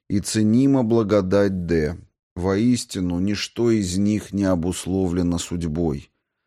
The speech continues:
Постоянны они в своей природе. Поэтому Дао рождает их, благодать Дэ вскармливает их, выращивает их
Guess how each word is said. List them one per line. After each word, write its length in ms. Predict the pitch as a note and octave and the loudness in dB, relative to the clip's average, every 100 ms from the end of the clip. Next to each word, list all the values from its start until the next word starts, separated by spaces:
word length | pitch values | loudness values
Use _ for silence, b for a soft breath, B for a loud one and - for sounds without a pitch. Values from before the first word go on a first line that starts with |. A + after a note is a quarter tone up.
| _ - | _ -4
Постоянны 1000 | F#2 - G2+ G2 A2 A#2+ A#2 A2 G#2+ G#2+ | -4 0 0 2 2 2 2 2 2 2
они 300 | G#2+ G#2 G#2+ | 2 2 0
в 60 | - | -2
своей 520 | F#2+ F#2+ F2 F2+ F2+ | -2 0 0 0 -2
природе. 720 | F2 F2 F2 F#2+ E2+ C#2 C#2+ - _ _ - | -2 -2 0 0 0 -4 -10 -14 _ _ -6
Поэтому 640 | E2+ F2+ G#2+ A2 A2 A2 | -2 0 0 -2 -2 -2
Дао 500 | G2 F#2+ A#2+ B2 A#2+ | -2 0 0 2 0
рождает 800 | A#2 A2 F2+ F2 B2 B2 G2 - | 0 0 -2 -2 0 2 0 -4
их, 340 | C2 - _ _ _ D2+ | -10 -10 _ _ _ -6
благодать 840 | E2+ F2 F2 E2+ D2 F2+ E2+ D2+ | -2 -2 0 0 2 2 0 -2
Дэ 260 | E2+ F2 F2 | 0 2 0
вскармливает 1080 | - - F#2+ A2 G#2 E2+ D2 B1 A#1+ - - | -4 -4 0 2 2 -2 -4 -6 -8 -10 -14
их, 320 | G1+ _ _ - | -14 _ _ -6
выращивает 1080 | E2+ F#2 G2 A#2 A#2 - B2 G#2+ G#2+ F2 G#2 | -2 2 2 2 0 -4 -2 0 0 0 -2
их 260 | F#2+ - | -2 -4